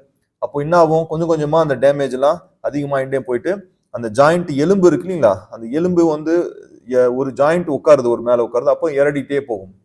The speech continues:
எலும்பும் கோணல் கோணலா போகும், இறடிட்டே போகும். அப்போ அந்த ஜா-, டிஃபார்மிட்டின்னு சொல்லுவோம்,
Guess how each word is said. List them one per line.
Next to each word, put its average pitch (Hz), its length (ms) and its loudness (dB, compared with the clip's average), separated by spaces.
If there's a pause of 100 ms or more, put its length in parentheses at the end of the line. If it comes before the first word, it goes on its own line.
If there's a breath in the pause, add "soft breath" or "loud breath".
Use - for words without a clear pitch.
(260)
எலும்பும் 147 280 -6
கோணல் 139 300 0
கோணலா 135 280 2
போகும், 127 420 -2
இறடிட்டே 123 420 -4
போகும். 120 380 -6 (380)
அப்போ 123 180 -2
அந்த 117 240 0 (340)
ஜா-, - 160 -6 (100)
டிஃபார்மிட்டின்னு 156 680 0
சொல்லுவோம், 98 240 -8